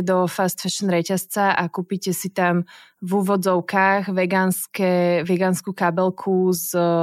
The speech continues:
z P V C čka, ktorá sa vám rozpadne za pol roka, tak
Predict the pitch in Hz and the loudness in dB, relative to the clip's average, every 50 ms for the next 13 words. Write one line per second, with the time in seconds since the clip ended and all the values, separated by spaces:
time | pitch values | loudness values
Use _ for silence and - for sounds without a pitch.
0 | 165 165 170 170 - - - - - - - - - 208 190 196 202 202 - 226 | 2 0 -2 -4 -8 -14 -20 -18 -14 -12 -8 -4 -2 0 0 0 0 -2 -2 -2
1 | 214 - - - - 247 247 254 269 262 - - - - - - - 208 196 196 | -2 -4 -4 -2 0 2 2 2 2 -2 -4 -10 -20 -20 -20 -6 -2 0 0 0
2 | 185 - 233 202 202 190 196 190 185 180 - - - 226 202 190 196 196 196 190 | 0 -2 -2 0 2 2 2 2 2 0 -2 -2 -2 -2 0 0 0 0 2 2
3 | 190 190 190 185 175 175 185 175 175 175 175 - 196 185 180 185 175 170 165 165 | 2 2 2 0 0 2 2 2 2 2 0 0 0 0 2 2 2 2 0 0
4 | - - 202 190 190 190 190 190 - 185 170 170 170 170 _ - - - - - | -2 -2 0 2 2 0 -2 -2 -2 0 0 0 0 -2 _ -14 -18 -18 -18 -20